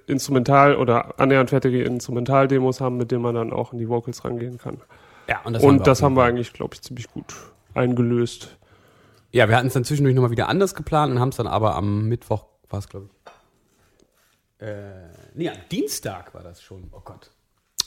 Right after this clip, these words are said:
Speaker 1: Kann sein.
Speaker 2: Ja, am Dienstag war das, haben wir es dann nochmal wieder umge-, ähm, worfen und haben dann doch nochmal Bass eingespielt und alle Demos so zusammengefügt und da gab's ein bisschen D-A-W-Chaos und so, <laughs> aber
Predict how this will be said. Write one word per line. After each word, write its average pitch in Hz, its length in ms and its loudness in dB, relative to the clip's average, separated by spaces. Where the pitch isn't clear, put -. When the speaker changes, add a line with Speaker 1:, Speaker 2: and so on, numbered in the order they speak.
Speaker 1:
Kann 107 260 -10
sein. 117 480 2
Speaker 2:
Ja, 120 220 -10
am 135 160 -10
Dienstag 139 420 -4
war 98 140 -4
das, 123 200 -6
haben 104 140 -6
wir 107 60 -6
es 104 80 -16
dann 110 100 -4
nochmal 107 220 -4
wieder 104 160 -4
umge-, 101 460 0
ähm, 90 760 -2
worfen 117 460 6
und 110 140 -2
haben 110 120 2
dann 107 80 0
doch 113 100 0
nochmal 101 200 0
Bass 110 200 -4
eingespielt 101 520 -8
und 104 100 -6
alle 92 120 -8
Demos 98 260 -4
so 101 80 -8
zusammengefügt 92 640 -8
und 90 60 -8
da 95 60 -4
gab's - 360 -12
ein 82 120 -12
bisschen 92 480 -6
D-A-W-Chaos 113 1000 0
und 87 280 -6
so, 95 200 -4
<laughs> - 40 -16
aber 92 260 -8